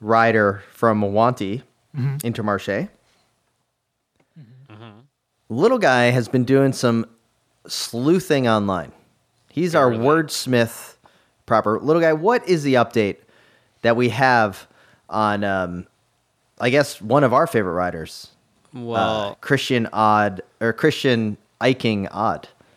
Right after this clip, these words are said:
Speaker 3: Uh, Vaughters was hinting, uh, in wordplay <laughs> earlier today. I don't have the tweet up, but it, it sounds like,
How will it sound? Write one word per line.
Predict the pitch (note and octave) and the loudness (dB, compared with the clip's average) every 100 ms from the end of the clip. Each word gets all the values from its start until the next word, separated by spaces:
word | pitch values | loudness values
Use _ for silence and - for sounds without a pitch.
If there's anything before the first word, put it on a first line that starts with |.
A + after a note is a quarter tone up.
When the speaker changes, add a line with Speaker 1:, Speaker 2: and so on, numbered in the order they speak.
| _ _ _ _ - | _ _ _ _ -8
Speaker 3:
Uh, | B2+ B2 A#2+ | -2 -2 -2
Vaughters | A#2 C3+ E3+ E3 B2 | 0 4 4 4 0
was | A2+ G2+ | -4 -6
hinting, | - A2+ G#2+ G#2+ G2 G2 | -4 -6 -2 -2 -2 -4
uh, | F#2 F#2+ F#2 F2 F2+ - _ _ _ _ _ | -6 -4 -2 -4 -8 -12 _ _ _ _ _
in | B2+ G#2 F#2+ | -8 -4 -2
wordplay | G2+ F#2+ F#2 F#2+ E2+ E2+ - - - - - - | 0 -2 -6 -6 -6 -6 -10 -12 -14 -18 -10 -8
<laughs> | - G3+ _ _ B2 | -6 -8 _ _ -4
earlier | D3 C3+ B2 | -2 0 0
today. | - A2+ G#2+ | -2 -2 0
I | A2 | 0
don't | C#3 | -2
have | B2 | -2
the | G2+ | -4
tweet | - G#2+ F#2+ | -4 -2 0
up, | F2 - - - - - | -2 -4 -16 -20 -10 -2
but | A#2 | 0
it, | B2+ F3+ | 0 -2
it | - G#3+ | -2 -2
sounds | G#3+ A3+ A3+ | 0 0 2
like, | F#3 B2+ - | 0 0 -4